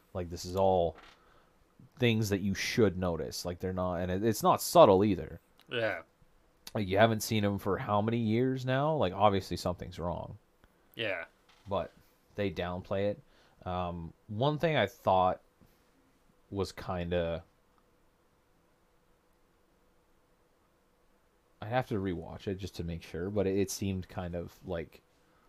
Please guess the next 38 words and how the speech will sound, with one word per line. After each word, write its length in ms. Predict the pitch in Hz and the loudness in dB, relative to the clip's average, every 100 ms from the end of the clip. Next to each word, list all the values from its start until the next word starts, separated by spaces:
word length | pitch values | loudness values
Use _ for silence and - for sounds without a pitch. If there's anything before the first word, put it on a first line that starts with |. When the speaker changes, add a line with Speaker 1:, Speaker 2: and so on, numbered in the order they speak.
| _ _ _ _ - | _ _ _ _ -18
Speaker 1:
shoved 400 | - - 87 85 | -10 -4 -4 -4
down, 320 | 87 87 85 - 95 | -6 -6 -10 -12 -6
down 200 | 92 92 | -2 -2
our 100 | 82 | -4
throats, 440 | - 87 87 104 101 | -4 -2 -2 -2 -2
or, 320 | 90 92 101 | 0 2 2
or 60 | |
maybe 300 | 98 101 98 | 2 0 0
it 80 | 95 | 0
was 300 | 92 92 - | -2 -4 -6
more 280 | 101 95 92 | -4 -2 0
of 100 | 90 | 0
a, 280 | 90 87 87 _ _ _ _ _ _ _ _ _ _ _ - | 0 0 -4 _ _ _ _ _ _ _ _ _ _ _ -6
uh, 240 | 92 90 | -4 -4
complaints 460 | - 107 98 92 - | -6 -8 -6 -6 -6
from 140 | 104 | -6
the 120 | 87 | -4
actors 480 | 87 90 - 90 87 | -6 -6 -4 -4 -2
or 400 | 92 95 90 - | -2 -4 -4 -6
actors 320 | 92 92 90 | -6 -4 -6
and 80 | 87 | -6
actresses 720 | 85 90 92 90 87 85 - | -8 -8 -10 -8 -8 -8 -12
that 240 | 92 87 85 90 90 92 95 | -8 -8 -8 -12 -14 -16 -6
there 200 | 101 98 | 0 2
wasn't 320 | 95 95 92 | 2 0 -2
enough 240 | 90 87 87 | -4 -4 -2
representation, 960 | 92 92 90 87 - 90 - 87 87 90 - | -2 -2 -8 -8 -8 -8 -8 -12 -12 -14 -16
uh, 300 | 90 82 73 | -12 -10 -12
for 140 | - | -10
women. 420 | 90 82 90 110 131 _ _ _ _ _ _ | -10 -6 -6 -6 -8 _ _ _ _ _ _
Speaker 2:
Mm-hmm. 280 | 120 101 107 90 | -18 -16 -18 -6
Speaker 1:
Because, 380 | 98 90 104 92 | -4 2 2 2
uh, 260 | 85 82 78 | 0 0 -2
I 60 | |
think 140 | 90 101 | -4 -4
it 40 | |
was 240 | 92 87 | -4 -6
when 720 | 104 101 98 95 95 92 90 | -4 -2 0 0 -2 -4 -8